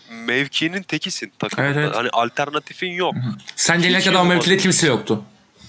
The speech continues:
Speaker 1: Kimse yoktu.
Speaker 2: Hı hı.
Speaker 1: Öyle düşün. Geldim buraya. Abi tek başınasın. Hani sakatlansan da sensin. Veya ne
Speaker 2: Hı hı.
Speaker 1: bileyim kart mı gördün? Hani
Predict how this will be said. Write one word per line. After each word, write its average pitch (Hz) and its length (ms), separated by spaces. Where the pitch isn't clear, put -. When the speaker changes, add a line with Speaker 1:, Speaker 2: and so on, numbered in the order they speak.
Speaker 1:
Kimse 190 360
yoktu. 135 480
Speaker 2:
Hı 151 60
hı. 135 40
Speaker 1:
Öyle 131 200
düşün. - 260
Geldim 170 380
buraya. 147 380
Abi 208 200
tek - 300
başınasın. 156 580
Hani 135 260
sakatlansan 160 720
da 139 60
sensin. 117 520
Veya 113 200
ne 135 80
Speaker 2:
Hı - 40
hı. 104 40
Speaker 1:
bileyim 95 200
kart 139 280
mı 127 60
gördün? 104 280
Hani 113 240